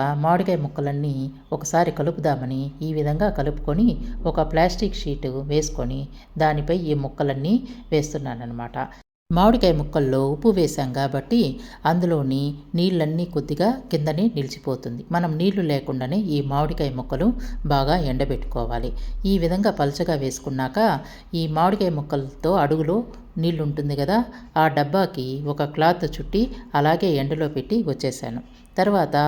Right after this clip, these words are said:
అదే రోజు సాయంత్రమే నేను మళ్ళీ కిందికి తెచ్చుకున్నాను. కొంతమంది అయితే మూడు రోజుల దాకా నానబెట్టి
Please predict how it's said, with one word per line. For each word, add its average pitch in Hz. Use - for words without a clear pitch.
అదే 170
రోజు 165
సాయంత్రమే 143
నేను 135
మళ్ళీ 151
కిందికి 165
తెచ్చుకున్నాను. 120
కొంతమంది 185
అయితే 147
మూడు 175
రోజుల 190
దాకా 147
నానబెట్టి 151